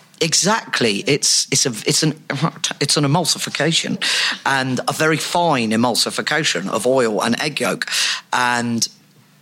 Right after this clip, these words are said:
um, that makes it an excellent vehicle for carrying flavour. And, like, a big part,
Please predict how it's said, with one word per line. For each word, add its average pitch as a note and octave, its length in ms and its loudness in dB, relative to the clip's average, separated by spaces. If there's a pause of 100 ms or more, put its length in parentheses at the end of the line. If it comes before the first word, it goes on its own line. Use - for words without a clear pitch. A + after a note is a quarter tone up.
(540)
um, B2 560 0 (840)
that D#3 220 0
makes B2+ 380 0
it G#2+ 100 -2
an A#2+ 100 0
excellent B2 440 -2
vehicle A2+ 360 -2
for - 120 -10
carrying G#2+ 340 0
flavour. A#2+ 540 0
And, B2+ 80 2
like, C#3 140 4
a - 60 -4
big F3 460 -2
part, D3+ 420 0